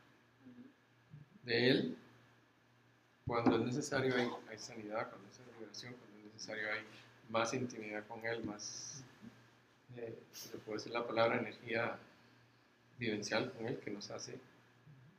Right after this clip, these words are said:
más efectivos, nos hace, nos hace conocerlo más, reflejarlo más.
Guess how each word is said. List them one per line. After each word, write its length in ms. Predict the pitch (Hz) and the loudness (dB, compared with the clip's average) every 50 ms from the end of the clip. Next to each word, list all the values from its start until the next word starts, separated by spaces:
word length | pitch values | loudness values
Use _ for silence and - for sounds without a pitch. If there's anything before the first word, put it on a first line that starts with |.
| _ - _ _ - 107 104 | _ -20 _ _ -20 -10 -4
más 280 | 104 113 117 - - | 0 0 0 0 -2
efectivos, 540 | - - 104 95 - - 143 156 160 143 - | -6 -6 -6 -8 -2 0 2 4 4 4 2
nos 180 | - - - 107 | 0 -4 -6 -8
hace, 380 | 107 110 - 123 117 113 110 - - - - - | -8 -8 -6 -6 -6 -6 -6 -8 -14 -20 -18 -16
nos 140 | - - | -14 -14
hace 440 | - - - - 123 123 120 120 120 | -12 -12 -8 -2 0 2 2 0 0
conocerlo 420 | 120 110 107 104 - 113 104 107 113 113 113 | -4 -10 -14 -14 -14 -12 -10 -10 -10 -10 -10
más, 140 | 113 117 | -8 -8
reflejarlo 640 | 117 110 - 110 104 - - - - 110 107 110 120 120 | -8 -8 -8 -10 -12 -14 -16 -10 -6 -6 -4 -4 -6 -6
más. 400 | 117 127 147 - - - - | -6 -6 -6 -6 -10 -12 -14